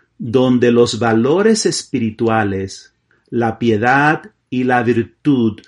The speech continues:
son más apreciados, allí es más fuerte la tentación de aparentarlos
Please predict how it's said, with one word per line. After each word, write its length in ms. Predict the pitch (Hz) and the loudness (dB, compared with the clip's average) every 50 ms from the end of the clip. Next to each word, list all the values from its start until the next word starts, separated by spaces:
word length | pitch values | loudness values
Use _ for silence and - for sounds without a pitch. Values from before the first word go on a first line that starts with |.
| _ _ _ _ _ | _ _ _ _ _
son 500 | - - - - - 135 123 120 117 120 | -12 -10 -6 0 0 2 2 2 0 -2
más 400 | 113 120 147 165 196 196 196 - | -2 0 2 2 2 2 0 -2
apreciados, 1500 | 190 170 170 170 - 170 160 151 147 - - 170 165 170 180 180 170 139 110 107 104 107 117 151 160 - - - - _ _ _ _ _ _ _ _ _ _ _ _ _ _ _ _ | -2 -2 -4 -2 -2 0 0 0 -2 -4 -4 0 0 0 0 0 -2 -2 0 0 0 0 -2 -4 -6 -10 -14 -16 -18 _ _ _ _ _ _ _ _ _ _ _ _ _ _ _ _
allí 640 | 123 117 113 110 104 95 107 139 165 185 190 190 190 | -4 -4 -4 -4 -4 -6 -8 -6 -4 -2 4 4 6
es 640 | 185 185 185 190 185 175 - - - - - _ _ _ _ _ _ _ _ | 6 6 4 4 2 0 -2 -6 -8 -10 -12 _ _ _ _ _ _ _ _
más 420 | 123 123 135 151 180 196 - - | -4 0 2 4 4 2 0 -4
fuerte 600 | - - 185 185 190 196 196 190 - - - 175 160 | -6 -2 0 0 2 2 0 0 -2 -2 -2 0 0
la 220 | 151 143 135 - | 0 -2 -2 0
tentación 1120 | 143 131 127 127 120 110 113 110 107 - - - 156 165 170 180 185 196 196 202 202 202 - - _ _ _ _ _ | -2 0 0 -2 -2 -4 -4 -6 -6 -6 -8 -6 -4 -2 -2 -2 -2 -2 -2 -4 -4 -6 -10 -18 _ _ _ _ _
de 540 | 117 101 123 123 123 127 135 135 - _ _ _ | -6 -4 -2 0 0 0 -2 -2 -6 _ _ _
aparentarlos 1500 | 131 123 120 120 - 135 123 120 120 117 113 113 110 104 - _ 160 165 170 165 156 156 160 156 156 156 156 151 - - | -4 -2 -2 -2 -4 -4 -2 -2 -2 -2 -2 -2 -4 -6 -6 _ -4 -2 -2 0 0 0 2 2 2 0 0 -4 -8 -16